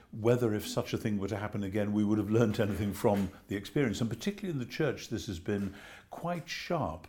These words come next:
because, um, early on in covid, our government in the U K decided that church services were an absolute no-no. We just couldn't do anything, couldn't do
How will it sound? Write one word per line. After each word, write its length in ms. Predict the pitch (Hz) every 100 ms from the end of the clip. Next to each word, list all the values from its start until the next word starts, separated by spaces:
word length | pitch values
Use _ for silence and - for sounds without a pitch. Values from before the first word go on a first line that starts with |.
| -
because, 540 | 117 - 120 110 - - - - -
um, 500 | 117 107 104 104 - - - - -
early 300 | 143 139 123
on 220 | 113 107
in 320 | 98 92 87 -
covid, 540 | - 101 85 82 113 - - - _ -
our 160 | 101 101
government 500 | 110 107 101 90 92
in 300 | 90 85 80
the 100 | 90
U 160 | 95
K 300 | - 135 113
decided 600 | 87 90 107 98 95 85
that 160 | 92 95
church 300 | - 117 -
services 500 | 127 104 95 95 85
were 120 | 98
an 80 | 98
absolute 440 | 110 - 104 95
no-no. 360 | 98 98 87 69
We 120 | 78 80
just 320 | 117 101 -
couldn't 300 | 127 104 90
do 200 | 104 104
anything, 240 | 98 95
couldn't 240 | 92 95 87
do 180 | 82